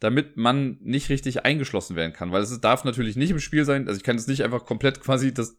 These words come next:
äh, vier- oder das zwei mal zwei Feld, auf dem du gerade bist, mit vier Zäunen umschließen und dann kannst du dich nicht mehr bewegen. Das wäre Quatsch. Es muss immer einen validen Weg zum Ziel geben.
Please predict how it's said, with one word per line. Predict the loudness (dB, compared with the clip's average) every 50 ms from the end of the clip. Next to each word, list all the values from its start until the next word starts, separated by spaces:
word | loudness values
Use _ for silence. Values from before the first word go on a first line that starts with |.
| _ -4
äh, | 0 2 4 4 2 0 -4 _ _ _ _ -4
vier- | 0 2 2 2 2
oder | -2 -2 0
das | 0 0 0 2
zwei | 0 0 2
mal | 2 0
zwei | 2 4 2 2
Feld, | 4 2 -2
auf | -2 -2
dem | -2 -2 0
du | 0 0
gerade | 2 2 2 2
bist, | 2 0 -4 -4 -14 -18 -16 -4
mit | -4 -4 -4
vier | 2 2 2 2
Zäunen | 2 4 4 4 4 4 2 -2
umschließen | -4 -6 -4 0 2 2 2 2 0
und | 0 0
dann | 0 2
kannst | 0 -2 -2 0
du | -2
dich | -2 0 -2
nicht | -4 -2
mehr | -2 -4
bewegen. | -4 -2 2 4 4 4 2 -2 -4 -6 -12 -20 -20 -10
Das | _ -8 0 0
wäre | 0 2
Quatsch. | 4 2 2 2
Es | 0 -4
muss | -4 -6 0
immer | 0 2 4 4 4 4 2
einen | 2 2 2 2 2 2 0 0 0
validen | 0 0 2 0 -2 -2 -2 0
Weg | 0 0 0 -2 _
zum | -6 -6 -6
Ziel | -6 -4 -4 -2 0
geben. | 2 4 4 4 2 0